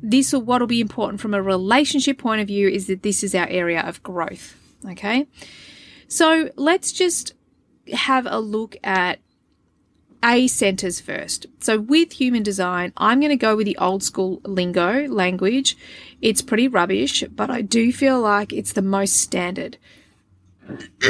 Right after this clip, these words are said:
I think my opinion is that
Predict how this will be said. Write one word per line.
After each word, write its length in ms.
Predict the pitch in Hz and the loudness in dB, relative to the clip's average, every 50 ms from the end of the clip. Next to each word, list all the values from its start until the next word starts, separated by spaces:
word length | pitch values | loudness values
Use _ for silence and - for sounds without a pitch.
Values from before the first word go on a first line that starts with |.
| 392 - 330 294 277 214 180 190 - - | 4 4 4 4 2 2 2 -4 -10 -6
I 100 | - 226 | -6 -6
think 300 | 220 - 285 302 311 - - _ _ _ _ _ _ _ _ _ _ _ _ _ _ _ _ _ _ _ _ _ - - - - - - _ - | -2 0 0 0 0 -4 -10 _ _ _ _ _ _ _ _ _ _ _ _ _ _ _ _ _ _ _ _ _ -20 -20 -16 -16 -16 -16 _ -2
my 200 | 214 233 233 233 | 2 2 2 2
opinion 540 | 226 - - - 214 196 202 214 233 254 | 0 -4 -4 -2 0 2 2 2 2 0
is 500 | 262 - - 220 240 285 320 - - - _ - - - - - - _ - - - - - - | -2 -4 -4 -2 0 0 0 -2 -4 -8 _ -16 -20 -20 -20 -20 -20 _ -20 -20 -20 -20 -12 -6
that 560 | 202 196 208 208 202 202 - - - - | 0 2 4 4 4 2 2 -2 -8 -10